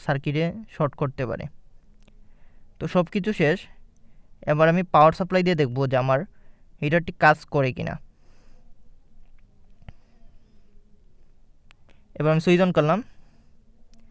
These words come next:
দেখুন, আমার কয়েলটি চলছে এবং ফ্যানটিও চলছে।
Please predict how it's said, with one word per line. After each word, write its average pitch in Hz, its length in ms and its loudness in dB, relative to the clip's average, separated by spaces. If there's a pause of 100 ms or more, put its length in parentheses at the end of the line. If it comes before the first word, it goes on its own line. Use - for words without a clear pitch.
(720)
দেখুন, 160 320 4
আমার 196 120 2 (100)
কয়েলটি 180 280 4 (120)
চলছে 160 260 0 (760)
এবং 139 160 -2 (180)
ফ্যানটিও 175 360 0 (220)
চলছে। 143 260 -2